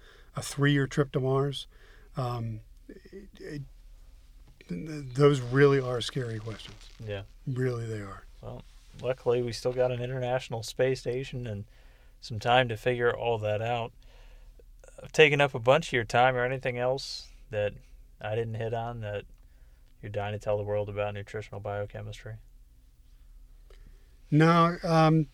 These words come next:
Speaker 1: I think we've hit all the, we've hit most of the key points. Um, we, you know, are, are working as hard as we can, um, and, and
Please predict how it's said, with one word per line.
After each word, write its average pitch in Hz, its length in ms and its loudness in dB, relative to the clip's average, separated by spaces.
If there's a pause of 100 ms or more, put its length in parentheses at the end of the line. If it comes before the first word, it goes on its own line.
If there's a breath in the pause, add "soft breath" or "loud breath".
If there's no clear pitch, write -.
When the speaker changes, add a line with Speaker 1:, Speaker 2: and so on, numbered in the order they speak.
(240)
Speaker 1:
I 147 80 -4
think 233 120 2
we've 214 140 4
hit 165 140 4
all 160 120 8
the, 143 100 0
we've 160 240 0
hit 170 120 2
most 160 160 4
of - 40 -12
the 156 80 2
key 139 220 2
points. 117 680 -2
Um, 127 320 -2 (400)
we, 151 300 6 (160)
you 143 180 0
know, 131 160 4
are, 120 180 0
are 127 140 -4
working 139 320 2
as 135 100 2
hard 135 160 4
as 123 60 -6
we 120 120 -6
can, 127 460 2 (560 soft breath)
um, 113 500 -6 (340)
and, 139 580 -6
and 123 760 -8